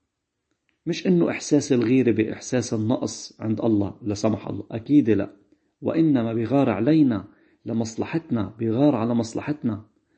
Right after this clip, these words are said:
وبيقول لهم إنه أنا الإله الحقيقي، وعم بيظهر لهم هيدا الشيء مقارنة مع باقي الآلهة، وخاصة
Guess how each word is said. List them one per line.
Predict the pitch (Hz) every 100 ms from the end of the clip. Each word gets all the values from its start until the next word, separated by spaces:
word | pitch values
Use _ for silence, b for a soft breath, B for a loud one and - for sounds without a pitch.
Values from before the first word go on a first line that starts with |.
| _ _ _ -
وبيقول | 110 180 190
لهم | 165 139
إنه | 123 123
أنا | 160
الإله | 165 147 156 139
الحقيقي، | 127 - 143 139 127 135 b b b -
وعم | 98 107
بيظهر | 113 104 120 165
لهم | 180 143
هيدا | 139 127 113
الشيء | - 113 110 131 B B B -
مقارنة | 139 170 170 190 190 185 180 160
مع | 120 98
باقي | 101 127 120
الآلهة، | 120 120 117 104 107 113 b b b -
وخاصة | 117 - 175 180 - 139 110 117 139